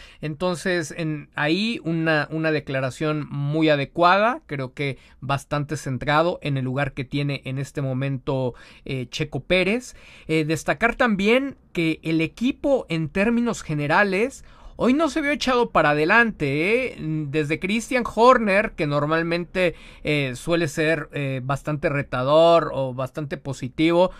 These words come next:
fue, fue muy cauto, fue muy, muy prudente. Igual que lo fue Checo, vimos a un Checo en sus declaraciones prudente, mesurado. Aquí no podemos determinar, o sea, con, con lo que hemos visto hasta ahora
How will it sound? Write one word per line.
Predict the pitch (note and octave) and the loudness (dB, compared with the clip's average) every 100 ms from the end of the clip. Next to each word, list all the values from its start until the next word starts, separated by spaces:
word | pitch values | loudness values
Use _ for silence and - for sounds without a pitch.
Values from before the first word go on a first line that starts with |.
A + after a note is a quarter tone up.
| - - | -20 -4
fue, | A#3+ C#4 C4 | 0 2 2
fue | B3+ | 0
muy | C4 C4+ | -2 -4
cauto, | - A3 A3+ G#3 - C3+ | 2 6 6 4 -2 -4
fue | - F3 F#3 | 0 0 2
muy, | F3+ F#3+ F#3+ - | 0 -2 -4 -8
muy | D#3 F3 | -4 -2
prudente. | F#3+ E3 D#3 E3+ D#3 F#3+ A3+ _ _ | 0 2 4 2 -2 -4 -6 _ _
Igual | - D3+ D3+ D#3+ F#3 | -6 -2 6 6 6
que | - G#3+ G3 | 0 -2 0
lo | D#3 | 0
fue | D3 D#3+ D#3 | 0 -2 -2
Checo, | - F3+ F3+ - C3+ | 0 0 0 -4 -6
vimos | C3+ D#3+ E3 | -4 -4 -4
a | E3 | -4
un | E3 | -4
Checo | - E3 F3 | -4 -4 -2
en | D#3+ C#3+ | -4 -4
sus | D3 | -6
declaraciones | C3 C#3 C3+ B2+ D#3 D#3 D3 - - - - | -8 -6 -4 -4 -4 -4 -4 -10 -20 -18 -10
prudente, | C#3 C#3 D3+ F3 D#3 D3 | -6 -2 0 0 -2 -2
mesurado. | C3+ C3+ - C3+ D#3 D#3+ D3+ - - - | -2 -4 -4 -2 0 2 0 -6 -10 -4
Aquí | D#3+ F#3+ | -4 0
no | G#3 A3 A3+ | 4 4 2
podemos | A3+ G3+ G#3+ A#3 | 0 2 2 0
determinar, | G3 D3+ D#3+ D3+ D3+ D3 G3+ C#4+ - - | -2 -2 -2 0 0 2 2 0 -4 -12
o | B2+ | -10
sea, | - C#3+ C#3+ | -4 -2 -2
con, | D#3+ D3+ C#3+ - | -4 -4 -6 -4
con | E3 D#3+ | 0 2
lo | D3+ | 2
que | A3 | 2
hemos | B3 B3+ | 0 0
visto | A#3 A3 B3 | -2 -2 -2
hasta | A3 - D#3 | -4 0 4
ahora | D#3 D#3+ C3+ | 6 6 2